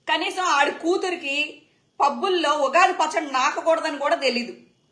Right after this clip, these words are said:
అంత అమాయకురాలు అది. ఆ, ఈ, ఈ దీంతో ఉగాది పచ్చళ్ళు నాకి-, నాకిచ్చి, ఆ, అయ్యి ఇయ్యి అలవాట్లు చేసి, మొగుడు దగ్గర నుంచి కా-, ఇదేంటి, డైవర్సులు తీసుకుని ఇంటికి వస్తే ముద్దులు పెట్టుకుని, మూతులు నాక్కుని ఫోటోలు పెడతారు మళ్ళీ.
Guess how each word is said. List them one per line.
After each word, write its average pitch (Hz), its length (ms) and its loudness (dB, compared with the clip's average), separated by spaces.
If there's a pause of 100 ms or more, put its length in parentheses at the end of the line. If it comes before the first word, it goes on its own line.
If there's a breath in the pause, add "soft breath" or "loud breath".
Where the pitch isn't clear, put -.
(180)
అంత 269 200 0
అమాయకురాలు 311 520 2
అది. 339 380 0 (440)
ఆ, - 380 2
ఈ, 262 40 -6
ఈ 294 440 -6
దీంతో 339 360 -4
ఉగాది 320 340 2
పచ్చళ్ళు 311 440 -2
నాకి-, 269 480 -4 (200)
నాకిచ్చి, 269 800 -4 (720)
ఆ, 339 240 2
అయ్యి 269 280 2
ఇయ్యి 311 220 0
అలవాట్లు 302 460 4
చేసి, 254 680 -4 (220 soft breath)
మొగుడు 294 280 2
దగ్గర 302 280 2 (420)
నుంచి 269 320 -6
కా-, 247 360 4
ఇదేంటి, 240 460 -2
డైవర్సులు 311 580 2
తీసుకుని 285 300 -10
ఇంటికి 254 240 -8
వస్తే 254 460 -6 (200 loud breath)
ముద్దులు 294 360 0
పెట్టుకుని, 269 460 0
మూతులు 330 360 -2
నాక్కుని 254 600 -2
ఫోటోలు 277 280 4
పెడతారు 220 360 0
మళ్ళీ. 190 260 -10